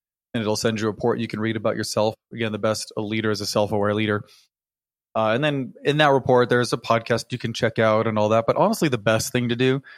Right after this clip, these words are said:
is to take the assessment and have one other person close to you take it, and then talk about your geniuses, talk about what you've learned,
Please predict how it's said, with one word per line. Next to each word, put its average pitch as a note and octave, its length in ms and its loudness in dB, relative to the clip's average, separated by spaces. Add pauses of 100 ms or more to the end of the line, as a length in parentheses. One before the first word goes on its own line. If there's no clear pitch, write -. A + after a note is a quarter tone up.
(240)
is A#2 140 -4
to A#2+ 100 -6
take A#2 240 0
the D3 100 2
assessment A#2+ 500 -2 (100)
and A#2+ 100 0
have A#2 140 2
one A#2+ 220 0
other C3 140 4
person A#2+ 360 -2
close A2+ 280 0
to A2+ 80 -4
you A#2+ 100 -2
take G#2+ 260 -2
it, A#2+ 180 -2 (280)
and C3 100 0
then B2+ 80 0
talk B2+ 200 2
about A#2+ 160 2
your B2+ 80 2
geniuses, C3 500 -6
talk A2+ 220 -2
about A#2 180 0
what A#2 180 -4
you've A2+ 100 -8
learned, A#2 240 -2